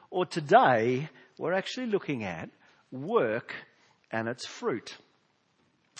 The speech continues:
We're looking at work and money particularly, but also the things that come along with work, whether that be status or power or control.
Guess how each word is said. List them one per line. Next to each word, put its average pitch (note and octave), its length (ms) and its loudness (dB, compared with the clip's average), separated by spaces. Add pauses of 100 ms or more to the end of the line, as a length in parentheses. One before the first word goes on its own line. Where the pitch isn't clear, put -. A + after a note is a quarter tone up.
(140)
We're B2+ 120 -6
looking D#3 260 -4
at F#3+ 140 -4
work F#3 480 0 (300)
and D#3 280 -4
money F#3+ 400 2
particularly, G3+ 640 2
but F3 180 6
also F#3 500 2 (240)
the F#3 100 2
things A3 440 -2
that - 340 -4
come F#3+ 420 2
along F3 580 4
with G#3 240 -4
work, C#3+ 460 0 (280)
whether E3 260 0
that D3 260 4
be C3+ 120 -4
status D3 760 -2 (440)
or C3+ 180 -6
power C#3 800 4 (300)
or C3 160 -4
control. B2 840 -4